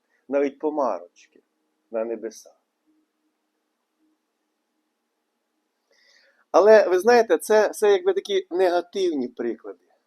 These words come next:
Коли вже немає повернення, вже просто очікує суд Божий.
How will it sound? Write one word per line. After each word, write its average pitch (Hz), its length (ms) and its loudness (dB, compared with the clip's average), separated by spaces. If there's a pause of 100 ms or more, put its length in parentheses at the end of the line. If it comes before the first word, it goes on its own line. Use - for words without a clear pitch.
(2250)
Коли 170 480 0 (200)
вже 143 240 -2
немає 175 720 -4 (220)
повернення, 120 920 -4 (760)
вже 147 160 -6
просто 165 420 -6 (300)
очікує 147 840 -4 (260)
суд 196 460 -10
Божий. - 640 -8